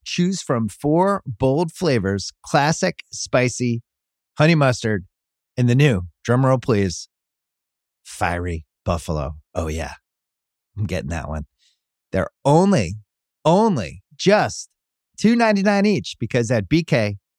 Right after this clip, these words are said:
have it your way. You rule. Try Royal Crispy Wraps at Burger King, two ninety-nine each. Price and participation vary.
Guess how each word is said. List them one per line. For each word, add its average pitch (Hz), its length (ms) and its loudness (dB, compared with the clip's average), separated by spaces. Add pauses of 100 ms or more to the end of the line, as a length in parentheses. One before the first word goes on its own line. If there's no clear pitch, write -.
(120)
have 117 140 0
it 113 40 -2
your 107 220 2
way. 90 300 0 (160)
You 196 200 2
rule. 220 380 0 (480)
Try 120 280 2
Royal 131 380 2
Crispy 135 380 -4
Wraps 92 440 -2
at 95 240 -4
Burger 104 300 -2
King, 87 420 -4
two 175 220 0
ninety-nine 156 600 2
each. - 480 0 (500)
Price 135 400 0
and 107 200 -2
participation 92 760 -4
vary. 98 360 -2